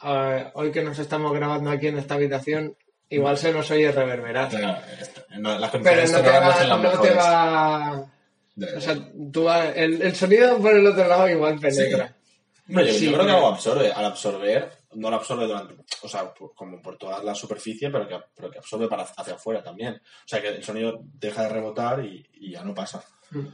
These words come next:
Speaker 2: Imagino que en el otro sentido es parecido. No sé, un
Speaker 1: Puede aislar algo, sí, pero no,
Speaker 2: Sí.
Speaker 1: es que depende, depende del espesor y depende de, de cómo esté fijado a la pared y todo.
Speaker 2: Tengo dos cosas más que decir. Mi amigo Miguel Pastor se propuso durante un tiempo de su vida,
Speaker 1: Ujú.
Speaker 2: no sé dónde estaba, creo que estaba en Alemania,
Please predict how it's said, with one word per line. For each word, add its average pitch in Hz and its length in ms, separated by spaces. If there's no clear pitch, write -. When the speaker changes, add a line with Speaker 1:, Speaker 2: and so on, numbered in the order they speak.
Speaker 2:
Imagino 113 440
que 113 60
en 113 60
el 110 40
otro 107 160
sentido 110 480
es 110 80
parecido. 101 560
No 131 80
sé, 127 180
un 117 160
Speaker 1:
Puede 165 160
aislar 151 300
algo, 139 280
sí, 143 240
pero 139 220
no, 143 160
Speaker 2:
Sí. 143 100
Speaker 1:
es 170 140
que 180 200
depende, 165 540
depende 156 380
del 165 200
espesor 151 460
y 160 60
depende 143 460
de, 120 420
de 139 220
cómo 139 240
esté 139 200
fijado 131 800
a 123 60
la 123 80
pared 131 260
y 113 80
todo. - 200
Speaker 2:
Tengo 127 180
dos 139 120
cosas 131 200
más - 100
que - 80
decir. 90 340
Mi 101 100
amigo 139 420
Miguel 120 200
Pastor - 540
se - 160
propuso 110 440
durante 104 280
un 117 80
tiempo 113 260
de 113 60
su 110 140
vida, 135 340
Speaker 1:
Ujú. 160 180
Speaker 2:
no 196 120
sé 110 100
dónde 104 140
estaba, 101 240
creo 107 100
que 101 60
estaba 101 180
en 101 60
Alemania, 98 480